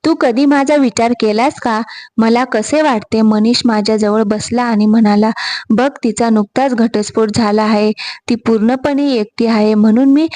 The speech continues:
तिच्यासोबत वेळ घालवतो." मी म्हणाले की, "जर तुम्ही तिच्याबरोबर वेळ घालवला, तर मी सुद्धा एकटी पडले आहे.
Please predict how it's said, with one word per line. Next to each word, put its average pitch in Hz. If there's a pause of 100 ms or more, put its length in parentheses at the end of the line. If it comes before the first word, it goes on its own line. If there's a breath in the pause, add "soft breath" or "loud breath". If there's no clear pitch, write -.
(280 loud breath)
तिच्यासोबत 277
वेळ 214
घालवतो." 214 (2250 loud breath)
मी 311
म्हणाले 330
की, 330
"जर 320 (100)
तुम्ही 233
तिच्याबरोबर 220
वेळ 233
घालवला, 214 (380 loud breath)
तर 269
मी 262
सुद्धा 254
एकटी 247
पडले 214
आहे. 214